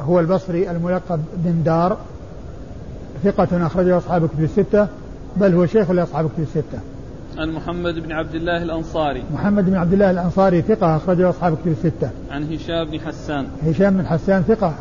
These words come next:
Speaker 1: أخرجه أصحاب الكتب الستة.
Speaker 2: عبد العزيز بن صهيب.
Speaker 1: عن عبد العزيز بن صهيب أيضا ثقة أخرجه أصحاب الكتب الستة. عن أنس رضي الله عنه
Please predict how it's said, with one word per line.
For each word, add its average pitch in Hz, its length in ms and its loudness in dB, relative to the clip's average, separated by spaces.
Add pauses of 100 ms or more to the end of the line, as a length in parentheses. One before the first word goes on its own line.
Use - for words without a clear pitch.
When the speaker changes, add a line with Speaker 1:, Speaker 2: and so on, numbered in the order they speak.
(120)
Speaker 1:
أخرجه 185 400 4
أصحاب 170 240 0
الكتب 160 140 0
الستة. 151 420 -2
Speaker 2:
عبد 143 120 -6
العزيز 156 260 -6
بن 151 280 -8
صهيب. 151 300 -2 (140)
Speaker 1:
عن 170 100 0
عبد 175 120 4
العزيز 190 220 6
بن 180 100 2
صهيب 180 400 2
أيضا 185 280 2
ثقة 185 300 2
أخرجه 170 280 2
أصحاب 165 220 0
الكتب 151 140 0
الستة. - 400 -2
عن 180 200 -2
أنس 196 240 2 (680)
رضي 175 160 4
الله 170 200 4
عنه 170 200 2